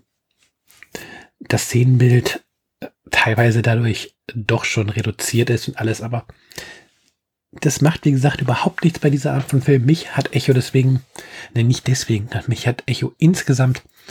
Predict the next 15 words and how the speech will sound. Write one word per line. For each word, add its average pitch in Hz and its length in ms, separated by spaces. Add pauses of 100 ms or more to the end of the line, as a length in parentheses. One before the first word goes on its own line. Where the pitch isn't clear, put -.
(500)
ähm, 107 580 (280)
echt 160 260
unterhalten. 135 560 (520)
Ich 120 160
habe 107 280
sehr, 120 300
sehr 143 140
viel - 160
Spaß 120 320
mit 127 100
dem 131 120
Film 127 220
gehabt. 117 380 (640)
Und 127 240
ja, 117 180